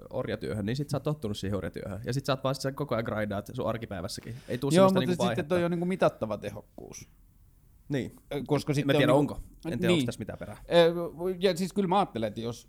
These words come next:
Speaker 2: niinku miljoona apinaa laitetaan tekemään miljoona tuntia tehtaassa töitä, niin siitä saadaan miljoona yksikköä jotain.
Speaker 1: Niin.
Speaker 2: Mutta et jos niistä miljoonasta asia-, ö,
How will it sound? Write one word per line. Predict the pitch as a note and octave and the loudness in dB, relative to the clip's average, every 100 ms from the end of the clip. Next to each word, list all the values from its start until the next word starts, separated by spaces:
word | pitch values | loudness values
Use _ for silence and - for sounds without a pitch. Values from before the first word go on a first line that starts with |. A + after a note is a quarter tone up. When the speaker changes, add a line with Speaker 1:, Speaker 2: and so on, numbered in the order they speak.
| - | -8
Speaker 2:
niinku | A#2+ A2+ B2 - | -6 -6 -8 -10
miljoona | B2+ A#2+ A2+ A2+ A2+ | -8 -6 -6 -6 -8
apinaa | A2+ G#2+ A2 | -6 -6 -6
laitetaan | A2 G#2 G2 A2+ A2 | -6 -8 -8 -6 -6
tekemään | A#2+ G#2+ A2 A2+ | -6 -4 -4 -4
miljoona | A#2 G#2+ G2 | -4 -4 -6
tuntia | G2+ G#2 G#2 G2+ | -8 -8 -6 -6
tehtaassa | A2 - G2+ - | -6 -6 -8 -6
töitä, | G2 G#2+ G2 | -6 -6 -6
niin | G2 G#2+ | -8 -8
siitä | A2+ G#2+ | -10 -8
saadaan | A2+ G#2 G#2+ | -4 -4 -2
miljoona | G#2+ G2 F2+ F#2 | -4 -6 -8 -10
yksikköä | F2+ - - F2 F2+ | -12 -14 -12 -12 -10
jotain. | G2 E2+ C#2 - - | -10 -10 -10 -12 -10
Speaker 1:
Niin. | G#2+ B2 | -6 0
Speaker 2:
Mutta | B2 B2 - A#2 - | 0 0 -4 -4 -4
et | A2+ - | -6 -6
jos | A2 A#2+ | -4 -4
niistä | A2+ A#2 | -4 -2
miljoonasta | A#2 A2 G#2 G#2 G2 | -2 -4 -6 -8 -6
asia-, | G#2+ A2+ G#2 | -4 -4 -6
ö, | A#2 | -6